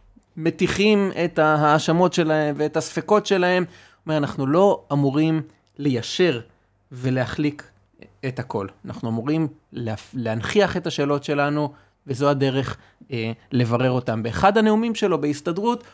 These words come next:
הוא נואם את דברי הפתיחה, ואחר כך, אה, אה, כשהוא עולה שוב לדבר, אפשר להבין מזה על התגובות אליו, הוא אומר, "האמת שהייתי מעדיף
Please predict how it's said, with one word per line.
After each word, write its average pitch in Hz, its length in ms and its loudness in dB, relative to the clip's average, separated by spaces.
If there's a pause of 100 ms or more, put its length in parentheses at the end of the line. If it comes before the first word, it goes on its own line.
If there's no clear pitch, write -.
(300)
הוא 180 140 2
נואם 143 360 4
את 139 80 2
דברי 143 260 6
הפתיחה, 131 640 0 (320)
ואחר 120 680 -2
כך, 170 320 -2 (340)
אה, - 160 -10 (220)
אה, 113 120 -4 (160)
כשהוא 113 240 -4
עולה 143 180 2
שוב 277 280 0
לדבר, 180 420 2
אפשר 156 220 -2
להבין 160 440 2
מזה 156 400 4
על 151 280 4
התגובות 147 480 2
אליו, 233 160 6 (260)
הוא 165 120 0
אומר, 220 220 4
"האמת 285 460 4 (300)
שהייתי 254 320 4
מעדיף 254 640 4